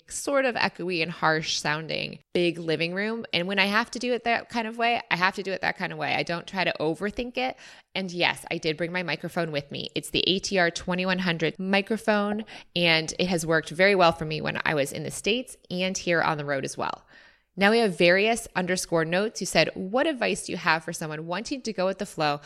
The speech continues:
for a one-week international trip without being overtaken by jet lag? Would you recommend giving in the urge to sleep in,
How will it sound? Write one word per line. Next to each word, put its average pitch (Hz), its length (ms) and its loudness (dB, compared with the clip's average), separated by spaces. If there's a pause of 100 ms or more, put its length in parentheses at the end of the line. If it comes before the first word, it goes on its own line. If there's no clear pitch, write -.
(140)
for - 160 -2
a 170 80 4
one-week 220 460 0
international 170 640 -2
trip - 340 -2 (240)
without 190 380 4
being 233 180 -2
overtaken 165 720 -2
by 139 240 4
jet - 300 -2
lag? - 260 0 (300)
Would 185 120 2
you 233 120 0
recommend 208 580 0
giving 185 300 2
in 180 200 0
the 180 160 -4
urge 143 260 2
to 165 100 -2
sleep 156 260 0
in, 143 220 0